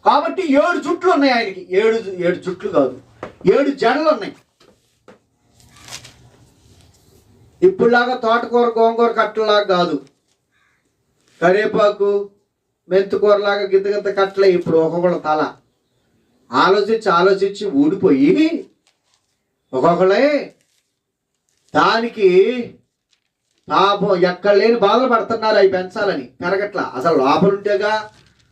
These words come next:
లోపల కూర్చుంటే బయట ఎరిగి-, పెరిగింది. కానీ శాంసన్కి ఏడు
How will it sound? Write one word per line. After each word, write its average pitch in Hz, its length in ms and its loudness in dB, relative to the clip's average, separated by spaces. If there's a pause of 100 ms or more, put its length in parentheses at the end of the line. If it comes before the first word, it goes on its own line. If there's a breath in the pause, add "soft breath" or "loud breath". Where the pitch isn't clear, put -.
(180)
లోపల 185 360 0
కూర్చుంటే 220 460 -4
బయట 196 280 0
ఎరిగి-, 160 200 0
పెరిగింది. 151 540 -4 (3500)
కానీ 370 760 0
శాంసన్కి 339 1000 -2
ఏడు 311 840 2